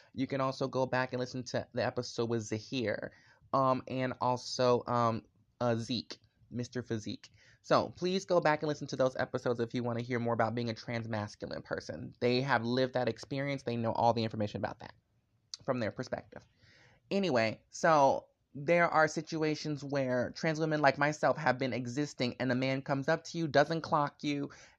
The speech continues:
and then you let him know what the tea was, and then he can turn hostile against you right there because now he has to defend his manhood because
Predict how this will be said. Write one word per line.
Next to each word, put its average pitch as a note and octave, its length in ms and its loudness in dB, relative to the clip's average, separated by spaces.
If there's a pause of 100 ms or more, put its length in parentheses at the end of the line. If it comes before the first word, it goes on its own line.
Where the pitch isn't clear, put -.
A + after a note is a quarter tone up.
and C#3 200 2
then C3+ 200 2
you C#3 100 2
let C#3+ 220 2
him D3 240 0
know C#3 140 6
what C#3+ 180 0
the - 80 0
tea D#3 280 -4
was, D#3 340 0
and D3 140 -2
then D3 120 -4
he F3 100 -6
can E3+ 160 -6
turn E3+ 260 0
hostile F3 520 4
against D#3+ 320 4
you E3 80 0
right E3 260 0
there F#3 160 0
because C3+ 380 0
now C3+ 320 0
he D3 160 -6
has D3 240 -4
to - 120 -8
defend C3+ 440 -2
his C3 180 -4
manhood C#3 480 -2
because A#2+ 340 -4